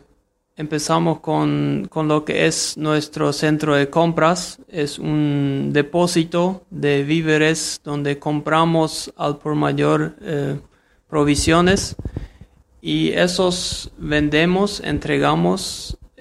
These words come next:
en los almacenes o a los almacenes en las diferentes comunidades. Estamos ahí hablando de, eh, diecisiete almacenes que de diferen-,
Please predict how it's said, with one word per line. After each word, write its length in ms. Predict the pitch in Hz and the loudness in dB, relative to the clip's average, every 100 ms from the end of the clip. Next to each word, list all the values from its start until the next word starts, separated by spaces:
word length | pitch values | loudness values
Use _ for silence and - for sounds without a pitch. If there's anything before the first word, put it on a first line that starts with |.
| - - | -20 -8
en 320 | 165 175 160 | -2 0 4
los 680 | 160 160 - - - - - | 4 2 -4 -6 -6 -8 -10
almacenes 800 | 165 151 147 147 160 170 180 180 | -4 0 0 0 0 2 0 0
o 160 | 139 151 | -2 2
a 100 | 160 | 2
los 220 | 156 - | 2 0
almacenes 680 | 147 147 143 - 151 147 147 | -2 -2 -2 -2 -2 -2 -2
en 220 | 156 151 | -2 2
las 320 | 147 139 - | 2 0 -6
diferentes 840 | 147 - 151 143 139 135 - - _ _ _ _ | -8 -6 -4 -2 -2 -2 -4 -8 _ _ _ _
comunidades. 800 | - 147 139 143 165 175 - - 269 | -4 0 4 4 4 2 -6 -12 -16
Estamos 480 | - 147 147 143 | -12 -6 -4 -4
ahí 240 | 143 143 147 | -2 -2 0
hablando 500 | 143 143 147 147 143 | 0 0 2 0 0
de, 420 | 143 139 139 139 - _ _ _ _ _ | 0 2 0 -4 -16 _ _ _ _ _
eh, 320 | - 139 139 | -2 2 2
diecisiete 880 | 143 143 147 - 156 156 156 147 143 | 0 -2 -2 0 0 0 0 2 2
almacenes 920 | 147 147 147 139 151 160 165 165 - - | 2 2 2 0 0 2 2 2 -2 -8
que 520 | 151 139 139 135 143 - _ _ _ _ _ _ _ | -4 -2 0 -2 -4 -14 _ _ _ _ _ _ _
de 480 | - 180 147 139 139 | -14 -4 0 4 4
diferen-, 560 | 143 139 143 143 143 | 2 0 0 2 0